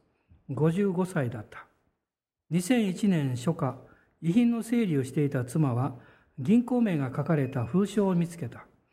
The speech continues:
六十歳のラブレターに応募したことへの礼状だった。夫が自分にラブレターを書いたと言っていたことを妻は思い出した。読ませてほしいという妻からの電話に、担当社員が東京都内の自宅にはがきを届けた。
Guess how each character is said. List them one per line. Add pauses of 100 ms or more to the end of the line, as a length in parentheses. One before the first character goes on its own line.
(420)
六
十
歳
の
ラ
ブ
レ
タ
ー
に
応
募
し
た
こ
と
へ
の
礼
状
だ
っ
た。 (640)
夫
が
自
分
に
ラ
ブ
レ
タ
ー
を
書
い
た
と
言
っ
て
い
た
こ
と
を
妻
は
思
い
出
し
た。 (840)
読
ま
せ
て
ほ
し
い
と
い
う
妻
か
ら
の
電
話
に、 (380)
担
当
社
員
が
東
京
都
内
の
自
宅
に
は
が
き
を
届
け
た。